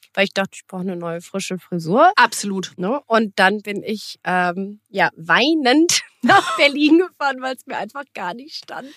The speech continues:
Speaker 2: Und also wirklich
Speaker 1: Es war
Speaker 2: geweint, literally
Speaker 1: ja,
Speaker 2: geweint.
Speaker 1: ja, ja,
Speaker 2: Oh nein,
Speaker 1: ja.
Speaker 2: Theresa.
Speaker 1: Es war wirklich ganz schlimm.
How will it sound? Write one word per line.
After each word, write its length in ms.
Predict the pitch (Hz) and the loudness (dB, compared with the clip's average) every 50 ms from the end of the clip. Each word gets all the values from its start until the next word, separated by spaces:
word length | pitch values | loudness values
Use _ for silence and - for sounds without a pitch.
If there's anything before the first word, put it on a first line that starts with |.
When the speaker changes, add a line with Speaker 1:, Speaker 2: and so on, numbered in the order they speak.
| - - - - | -16 -8 -4 -2
Speaker 2:
Und 160 | 277 269 - | 0 0 0
also 160 | 277 277 254 | 0 0 0
wirklich 300 | 269 330 - 339 320 - - _ _ _ - | -2 0 0 0 -2 -2 -6 _ _ _ 2
Speaker 1:
Es 120 | 233 233 | 4 6
war 100 | 214 269 | 6 6
Speaker 2:
geweint, 260 | 262 208 202 - - - | 6 6 6 4 2 0
literally 420 | 277 302 - - - 294 277 247 | -2 -2 -4 -4 -4 -2 2 4
Speaker 1:
ja, 240 | 233 214 208 208 208 | 6 6 6 6 6
Speaker 2:
geweint. 340 | 214 233 233 233 233 233 247 | 4 4 2 2 2 2 0
Speaker 1:
ja, 180 | 202 196 185 - _ _ _ _ _ - | 2 2 0 0 _ _ _ _ _ -8
ja, 180 | 202 196 220 | -6 -4 -2
Speaker 2:
Oh 100 | 262 262 | -2 -2
nein, 380 | 254 254 262 254 240 247 262 294 | -2 -2 -2 -2 -2 0 0 -2
Speaker 1:
ja. 140 | - 170 - | -2 -4 -6
Speaker 2:
Theresa. 380 | 294 285 262 262 262 285 311 - | -8 -8 -8 -8 -12 -12 -12 -12
Speaker 1:
Es 180 | 202 - - | -12 -8 -6
war 160 | 233 196 196 | -6 -6 -6
wirklich 260 | 196 202 - 208 208 - | -8 -10 -14 -14 -14 -10
ganz 260 | 196 190 196 196 - | -8 -8 -6 -6 -8
schlimm. 260 | - - 180 180 190 | -8 -6 -6 -8 -8